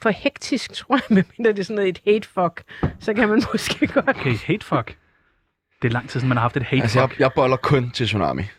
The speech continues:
Speaker 2: Ja.
Speaker 3: Det, jeg kan simpelthen ikke få den op at stå længere, hvis jeg ikke kan høre mig selv stå og
Speaker 2: Men hate fuck, det skal jeg prøve snart.
Speaker 3: Ikke med mig.
Speaker 2: Nej, nej, nej, nej.
Speaker 3: Du skal ikke
Speaker 2: Det
Speaker 3: kigge
Speaker 2: skal
Speaker 3: sådan
Speaker 2: jeg
Speaker 3: der på mig. Kan
Speaker 1: Har
Speaker 3: du
Speaker 1: I
Speaker 3: så
Speaker 1: kærester?
Speaker 3: Ja.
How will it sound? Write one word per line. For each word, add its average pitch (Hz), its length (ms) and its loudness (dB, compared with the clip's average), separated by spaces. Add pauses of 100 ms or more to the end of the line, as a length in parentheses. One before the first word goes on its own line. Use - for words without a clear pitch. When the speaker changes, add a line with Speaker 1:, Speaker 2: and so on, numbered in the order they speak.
(120)
Speaker 2:
Ja. 139 160 0 (300)
Speaker 3:
Det, 117 140 6
jeg 107 120 2
kan 131 80 2
simpelthen 143 160 2
ikke 123 80 2
få 127 60 0
den 110 80 4
op 101 60 4
at 104 60 0
stå 120 160 2
længere, 104 240 4
hvis 104 140 -2
jeg 110 60 4
ikke 101 80 0
kan 110 140 4
høre 104 180 4
mig 104 100 0
selv 101 180 0
stå 101 180 2
og 92 260 2 (440)
Speaker 2:
Men 110 120 0
hate 143 280 -4
fuck, - 280 -10
det 110 80 -8
skal - 120 -10
jeg 107 60 -8
prøve 107 180 -8
snart. 104 220 -12 (800)
Speaker 3:
Ikke - 200 2
med 92 80 2
mig. 64 240 -2 (240)
Speaker 2:
Nej, 120 140 0
nej, 113 120 -2
nej, 98 120 -12
nej. 98 80 -16
Speaker 3:
Du 98 60 -10
skal 95 160 0
ikke 101 100 2
Speaker 2:
Det - 80 -8
Speaker 3:
kigge 104 140 2
Speaker 2:
skal - 40 -4
Speaker 3:
sådan 95 120 2
Speaker 2:
jeg 82 80 4
Speaker 3:
der - 40 -
på 95 80 2
mig. 80 140 -2 (180)
Kan - 100 0
Speaker 1:
Har - 100 2
Speaker 3:
du 196 60 0
Speaker 1:
I 262 100 2
Speaker 3:
så - 60 -6
Speaker 1:
kærester? 202 380 -2 (960)
Speaker 3:
Ja. 101 140 2